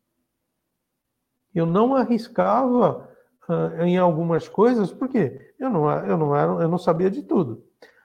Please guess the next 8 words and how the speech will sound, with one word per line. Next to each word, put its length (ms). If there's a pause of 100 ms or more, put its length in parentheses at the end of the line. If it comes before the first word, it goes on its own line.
(160)
Aí 160
calcularam 560
comigo, 640 (1200)
e 60
o 40
que 180
que 100
aconteceu? 840